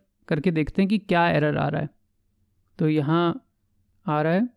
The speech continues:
तो इसमें एरर आ रहा है कि यूजर वैलिडेशन फेल्ड, password cast to number failed।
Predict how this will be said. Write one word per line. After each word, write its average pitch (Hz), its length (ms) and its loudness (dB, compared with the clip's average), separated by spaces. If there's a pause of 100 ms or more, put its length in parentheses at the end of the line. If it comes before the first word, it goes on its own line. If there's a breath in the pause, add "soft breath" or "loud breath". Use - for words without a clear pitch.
(420)
तो 170 60 4
इसमें 220 420 4
एरर 202 300 4
आ 196 80 2
रहा 208 100 0
है 220 60 0
कि 226 200 2
यूजर 170 460 2 (140)
वैलिडेशन 175 800 2 (220)
फेल्ड, 180 400 2 (600)
password 196 580 4 (280)
cast 175 280 2
to 202 60 6
number 170 340 6
failed। 156 380 -2